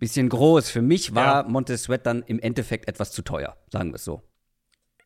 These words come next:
Speaker 2: Ähm, ja, vielleicht ein bisschen. Aber ganz ehrlich, wenn du jetzt gesagt hättest, irgendwie, äh, Montez Sweat kostet Pick fünfzig, dann hätte ich gesagt, ja, das klingt gut.
Speaker 1: Ja, und
Speaker 2: Ähm,
Speaker 1: jetzt kostet der Pi-,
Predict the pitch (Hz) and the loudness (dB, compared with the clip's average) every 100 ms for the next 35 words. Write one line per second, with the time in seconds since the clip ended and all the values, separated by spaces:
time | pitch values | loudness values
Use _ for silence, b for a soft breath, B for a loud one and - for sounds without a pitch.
0 | _ - 156 165 175 175 175 175 165 b | _ -4 2 2 2 0 -2 -4 -8 b
1 | b b b _ _ _ _ _ - _ | b b b _ _ _ _ _ -18 _
2 | _ _ _ _ _ _ _ 135 151 165 | _ _ _ _ _ _ _ -2 0 2
3 | 175 143 123 127 - 117 - 135 143 147 | 0 -2 -6 -6 -10 -12 -6 -2 0 -2
4 | - 165 _ 165 175 196 196 170 170 165 | -12 -20 _ 0 2 2 0 0 -2 -2
5 | 147 165 165 147 - 151 147 139 139 143 | -2 -2 -2 -8 -8 -8 -4 -2 -2 -4
6 | 117 139 135 135 139 - 143 - 139 143 | -4 -4 -4 -6 -6 -6 -6 -6 -6 -8
7 | 123 - 135 - - - _ - 160 160 | -12 -12 -14 -16 -20 -20 _ -10 -8 -8
8 | - 127 123 - _ _ _ _ - 123 | -12 -14 -14 -16 _ _ _ _ -12 -12
9 | 123 123 123 - 120 117 - 117 - _ | -10 -12 -14 -14 -10 -10 -10 -14 -14 _
10 | _ - 120 - - 117 - 123 - b | _ -20 -20 -20 -18 -16 -10 -10 -12 b
11 | b b b - 120 117 113 107 117 127 | b b b -10 -6 -4 -6 -8 -10 -8
12 | 117 113 123 - | -8 -4 -6 -6